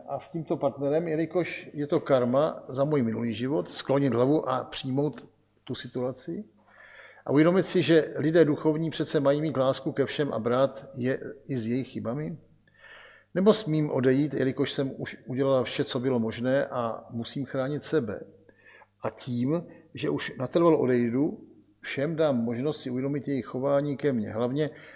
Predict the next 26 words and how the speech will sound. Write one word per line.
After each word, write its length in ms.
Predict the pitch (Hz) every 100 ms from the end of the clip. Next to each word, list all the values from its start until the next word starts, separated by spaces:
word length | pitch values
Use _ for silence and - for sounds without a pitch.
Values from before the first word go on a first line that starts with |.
| -
aby 180 | 120 131
děti 260 | 143 139 151
si 120 | 147
včas 300 | - 147 -
uvědomili, 480 | 127 123 131 156 127
že 60 |
tento 300 | 147 147 143
vzor 420 | 117 117 143 147 - - - _ -
nemají 340 | 113 127 165
použít 380 | 156 143 131 156
v 80 | 120
jejich 180 | 147 135
manželství. 720 | 156 151 147 - - 95 - _ _ _ _ -
Hm. 380 | 117 113 104 107 - - - - - _ -
No, 400 | 117 147 170 - - _
to 80 | 143
je 100 | 147
velmi 280 | 135 151 151
těžké, 420 | 175 - - 104
protože 480 | 104 101 120 123 110 - - _ _ _ _ _ _ _ - -
ten, 420 | - 123 113 95 - - _ _ _ _ _ _ _ _ _ _ _ -
eh, 920 | 113 120 113 123 - 127 120 110 - 165 202 _ _ _ _ _ _ _ _ _ - - - - - _ _ _
samozřejmě 420 | - 156 135 139
vztah 420 | 113 - 139 - 127
je 400 | 113 110 - -
podmíněn 800 | 131 147 147 143 135 131 117